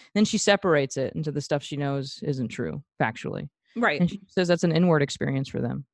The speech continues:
Speaker 1: And she said what that means is, inwardly, I experience chest pains,
Speaker 2: Yep.
Speaker 1: feeling of doom, hearing noises.
Speaker 2: Yeah.
Speaker 1: Outwardly, they couldn't, they couldn't be proven.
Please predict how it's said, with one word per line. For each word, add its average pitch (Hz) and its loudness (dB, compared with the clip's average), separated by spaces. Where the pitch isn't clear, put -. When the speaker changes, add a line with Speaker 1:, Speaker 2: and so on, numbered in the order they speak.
Speaker 1:
And 165 2
she 170 -2
said 185 2
what 175 4
that 175 4
means 240 4
is, 170 4
inwardly, 180 4
I 165 4
experience 165 2
chest - -2
pains, 147 0
Speaker 2:
Yep. 208 -2
Speaker 1:
feeling 170 -8
of 147 -2
doom, 151 2
hearing 160 4
noises. 139 -2
Speaker 2:
Yeah. 247 2
Speaker 1:
Outwardly, 180 6
they 160 4
couldn't, 170 2
they 165 0
couldn't 165 0
be 147 -2
proven. 180 2